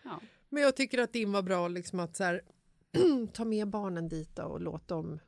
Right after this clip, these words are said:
Speaker 2: fika ett par timmar.
Speaker 1: Ja, men det är ju inte så, tror jag, att, eh, svärmor kommer, mm, sakna den här tjejen.
Speaker 2: Eh, nej, det känns ju inte som det.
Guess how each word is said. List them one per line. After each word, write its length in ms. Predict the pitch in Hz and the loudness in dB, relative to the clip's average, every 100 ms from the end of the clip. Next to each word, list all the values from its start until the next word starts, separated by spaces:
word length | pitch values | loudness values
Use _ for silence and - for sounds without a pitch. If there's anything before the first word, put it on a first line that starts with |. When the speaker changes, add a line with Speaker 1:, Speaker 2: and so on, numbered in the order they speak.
| _ _ | _ _
Speaker 2:
fika 380 | - 180 - 185 | -8 -8 -8 -10
ett 100 | - | -8
par 100 | 226 | -8
timmar. 460 | 226 170 - - - _ _ _ - - | -6 -8 -10 -18 -20 _ _ _ -20 -4
Speaker 1:
Ja, 120 | - | 4
men 100 | 294 | 6
det 60 | 269 | 8
är 20 | |
ju 60 | 285 | 6
inte 200 | - 294 | 4 0
så, 260 | - 247 | 2 0
tror 200 | 208 226 | 0 -4
jag, 360 | 247 233 156 226 - - - _ - | 2 2 2 0 -6 -20 -20 _ -2
att, 500 | 196 160 - _ 185 | -2 -2 -10 _ -4
eh, 340 | 170 160 160 | 0 0 -2
svärmor 680 | - - 170 151 160 156 - | -4 -2 0 0 -2 -2 -4
kommer, 460 | 185 160 151 151 - - | -2 0 -2 -4 -10 -8
mm, 320 | 170 165 165 | -4 -2 0
sakna 640 | - 233 139 - - 320 - - _ _ _ _ _ _ _ _ _ _ _ _ _ - | 0 0 -2 -6 0 0 0 -8 _ _ _ _ _ _ _ _ _ _ _ _ _ -4
den 140 | 180 | -2
här 120 | 156 | -2
tjejen. 360 | 147 151 - 156 - _ _ _ _ _ _ - | -6 -10 -12 -14 -16 _ _ _ _ _ _ -8
Speaker 2:
Eh, 480 | 233 196 196 190 - | -4 -4 -6 -8 -6
nej, 180 | 190 185 | -2 -2
det 80 | |
känns 320 | 175 180 190 269 | -2 -4 -4 -4
ju 40 | |
inte 140 | 240 | -6
som 140 | - - | -8 -10
det. 140 | 156 | -12